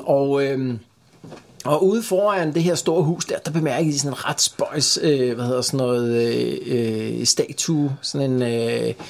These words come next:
skulptur af en art der, som I stod og fik en småsnak med en, øh, en lokal omkring, øh. Og så, øh, så gik I ellers hen og bankede på til advokatens hus der,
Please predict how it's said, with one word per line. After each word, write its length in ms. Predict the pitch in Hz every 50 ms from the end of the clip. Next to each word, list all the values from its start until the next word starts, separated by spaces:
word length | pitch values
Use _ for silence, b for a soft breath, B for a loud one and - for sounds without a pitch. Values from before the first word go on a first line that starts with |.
| B B
skulptur 680 | - - - - 160 131 - - - - 226 190 - 180
af 240 | 165 - 135 127 123
en 100 | 120 - -
art 260 | 110 - - 135 131 -
der, 180 | - 127 101 107
som 220 | - - 135 131
I 100 | 135 135
stod 220 | 131 - 160 147 - - -
og 360 | - 127 123 117 107 98 98 - B B B B B
fik 200 | B - 156 143
en 100 | 156 156
småsnak 680 | 135 - - - 139 139 135 - - 160 120 123 127 -
med 200 | 143 139 135 131
en, 160 | 127 123 123 123
øh, 120 | 123 123
en 140 | - 151 131
lokal 480 | 127 131 127 - - 147 - - 139 139
omkring, 540 | 120 127 123 - 127 123 - - 151 135 123
øh. 300 | 120 120 120 117 117 113 110 110 117 - B B B B B B B B B B B B
Og 80 | - -
så, 240 | - 240 247 247 214 190
øh, 300 | 180 156 147 147 143 135
så 140 | - 208
gik 180 | - 233 226 220
I 40 | 180
ellers 160 | 175 175 147
hen 160 | 151 190 190
og 80 | 196 190
bankede 300 | 175 143 147 147 151 151
på 280 | - 190 208 226 214 -
til 220 | - 202 180 165 151
advokatens 460 | 131 143 139 - 180 - 190 170 -
hus 200 | 208 202 127 -
der, 200 | - 220 170